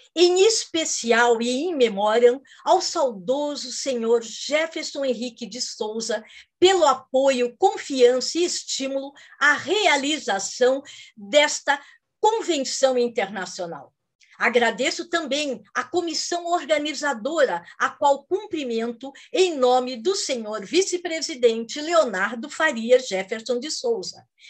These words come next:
e aos congressistas e web espectadores, cuja busca a tão elevados temas certamente já os tornam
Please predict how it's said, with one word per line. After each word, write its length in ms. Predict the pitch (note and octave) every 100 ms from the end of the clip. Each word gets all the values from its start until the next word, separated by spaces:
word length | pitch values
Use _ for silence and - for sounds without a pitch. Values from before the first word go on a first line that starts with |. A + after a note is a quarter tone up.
| - - -
e 140 | G#4+
aos 300 | G4+ G4+ -
congressistas 1120 | - A#4+ A4+ D4 B3+ - B3 D4 - G#3+ G3 -
e 160 | C#4+ D4
web 440 | B3 C4+ A3 A3+
espectadores, 1200 | A3 - - - A#3+ G#3 F#3+ G3+ D4 F#3 F3 - - - -
cuja 460 | - G#4 A4+ D#4+ D#4
busca 500 | G3 E4 F#4 - B3+
a 140 | - -
tão 220 | A4+ A4+ F4+
elevados 800 | D4+ B3+ A#3+ A3+ A3 F#3 F3+ -
temas 500 | C4+ F4+ C4+ F#3 - - _ -
certamente 1000 | - E4+ F4 F4 F#4+ E4 C4 C4 C4 C4+
já 220 | A3+ E4 D#4+
os 260 | - -
tornam 520 | - A#3 B3 B3+ C4